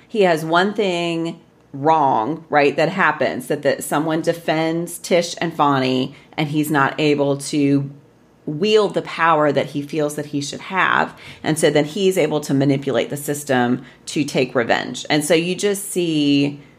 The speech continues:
that how that single police officer makes a decision because of his knowledge of the system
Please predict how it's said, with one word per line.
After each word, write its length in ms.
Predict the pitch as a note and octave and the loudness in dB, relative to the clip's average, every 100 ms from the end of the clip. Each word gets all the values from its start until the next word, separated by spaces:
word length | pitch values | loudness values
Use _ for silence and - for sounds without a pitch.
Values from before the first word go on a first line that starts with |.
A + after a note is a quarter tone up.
| _ - | _ 0
that 160 | - | 0
how 180 | F#3+ F3 | 4 2
that 420 | E3 E3+ D#3 - | 6 6 6 2
single 360 | - F#3 D3+ D3 | 0 2 2 2
police 360 | D#3 D3 D3+ | 2 0 2
officer 480 | D3+ C#3 C#3+ C#3+ C#3 | 0 0 -2 0 2
makes 360 | C#3 C#3+ C#3 C#3 | 4 2 2 -2
a 40 | |
decision 520 | B2+ C#3+ C#3+ D3 C3 | -4 -2 -2 0 0
because 340 | C3+ D3 D3+ D3 | 0 -2 -2 -2
of 80 | C3+ | -4
his 140 | C#3 | -2
knowledge 320 | B2 A2 B2+ | 2 2 2
of 100 | C3 | -2
the 80 | G#2+ | -4
system 720 | C#3+ D3 C#3+ B2+ A#2+ B2+ - | -4 -6 -2 0 2 0 -2